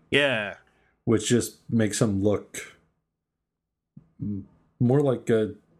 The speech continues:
Speaker 2: person
Speaker 1: I, I guess it's
Speaker 2: instead of a mannequin.
Speaker 1: I guess it's just a byproduct of the removable helmet.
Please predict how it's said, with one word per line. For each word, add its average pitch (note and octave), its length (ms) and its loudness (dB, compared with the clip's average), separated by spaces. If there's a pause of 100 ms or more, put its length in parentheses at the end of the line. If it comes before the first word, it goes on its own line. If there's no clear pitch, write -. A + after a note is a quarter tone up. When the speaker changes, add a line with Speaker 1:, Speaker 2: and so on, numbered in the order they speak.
Speaker 2:
person F#2+ 460 0 (220)
Speaker 1:
I, F#3 220 0
I F#3 60 -2
guess A3 220 0
it's G2+ 140 2
Speaker 2:
instead A2 260 2
of A2 180 0
a G#2 160 -2
mannequin. G2 560 -4 (240)
Speaker 1:
I E3 80 2
guess G3 200 0
it's G#3+ 140 -2
just F#3+ 220 -2
a D3 40 -6
byproduct B2+ 640 0
of A#2 60 -2
the A2+ 80 -4
removable A#2 540 -2
helmet. A2+ 360 -4